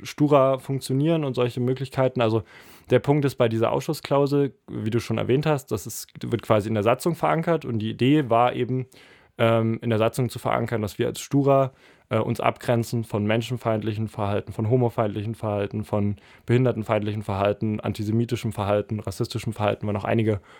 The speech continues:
Punkte mehr, die will ich jetzt gar nicht alle nennen. Äh, und unter anderem war dort drin eben auch formuliert, dass man sich von rechtsextremen Ge-, Gedankengut distanzieren will. Und um diese,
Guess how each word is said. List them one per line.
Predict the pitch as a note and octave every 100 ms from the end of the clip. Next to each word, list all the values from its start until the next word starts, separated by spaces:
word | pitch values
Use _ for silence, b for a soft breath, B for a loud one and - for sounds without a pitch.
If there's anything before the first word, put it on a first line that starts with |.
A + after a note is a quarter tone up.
| B
Punkte | - B2 B2
mehr, | B2 C#3
die | B2
will | A#2+
ich | A#2+
jetzt | -
gar | G#2
nicht | G#2 G#2
alle | G#2+ G2+
nennen. | A#2 F3 A#3 B B B B B
Äh, | - A#2+ A#2+ A#2 _ _ _
und | C3+ C3
unter | C3 E3+ F3 D#3
anderem | C#3+ E3 D3+ B2+ C3+ A#2+
war | A2 A2+
dort | G2+ A#2 -
drin | A#2 A2+
eben | A2 G#2+
auch | A2+ A2
formuliert, | - G#2 G#2 G2+
dass | G2+
man | G2+
sich | G2
von | - G#2 G#2
rechtsextremen | G2 G#2+ - G2 - G#2 G2
Ge-, | G2 G2 A2
Gedankengut | G#2 G2+ G2+ G#2+ G#2+ A2
distanzieren | - A2 - A#2+ A#2
will. | B2 G#3+ - B B B B B B B
Und | A#2+ B2 A#2+ - -
um | B2 B2+
diese, | A#2+ A2 A2 G#2+ G#2+